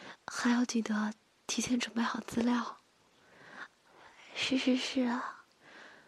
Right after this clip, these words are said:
平时不上香，临时抱佛脚，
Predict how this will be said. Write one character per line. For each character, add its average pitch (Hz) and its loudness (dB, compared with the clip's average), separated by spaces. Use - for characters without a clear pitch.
平 - -6
时 262 4
不 233 2
上 240 0
香， 262 0
临 247 2
时 247 0
抱 240 0
佛 233 -4
脚， - -6